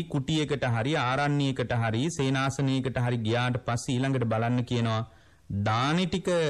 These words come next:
ලැබෙනවද? ලැබෙනවා. ඊළඟට බලන්න කියනවා, දානි ලැබුණත් සත්පුරුෂයෝ ඉන්නවද කියලා බලන්න කියනවා.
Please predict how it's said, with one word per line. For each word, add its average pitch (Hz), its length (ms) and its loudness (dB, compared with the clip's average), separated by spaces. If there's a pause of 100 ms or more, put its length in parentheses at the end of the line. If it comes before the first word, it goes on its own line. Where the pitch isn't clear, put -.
(120)
ලැබෙනවද? 120 680 0
ලැබෙනවා. 120 800 0 (680)
ඊළඟට 196 420 2
බලන්න 147 300 0
කියනවා, 147 200 0
දානි 135 440 0
ලැබුණත් 175 600 0 (960)
සත්පුරුෂයෝ 180 1000 -2
ඉන්නවද 135 400 0
කියලා 156 220 0
බලන්න 92 380 2
කියනවා. 82 320 -6